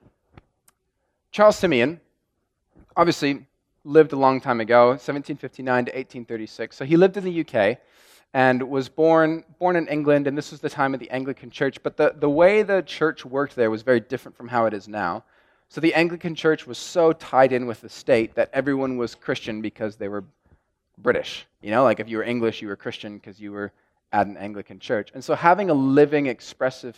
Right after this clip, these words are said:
faith was actually quite rare.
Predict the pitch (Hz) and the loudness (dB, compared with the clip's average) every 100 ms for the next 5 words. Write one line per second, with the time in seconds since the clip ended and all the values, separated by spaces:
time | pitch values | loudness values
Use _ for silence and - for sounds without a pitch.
0 | _ 127 107 110 - - _ _ _ _ | _ -2 -2 -4 -16 -20 _ _ _ _
1 | _ - 139 143 156 175 151 _ 143 127 | _ -18 -4 0 0 0 -2 _ 2 2
2 | - 104 104 117 208 | 0 -6 0 0 0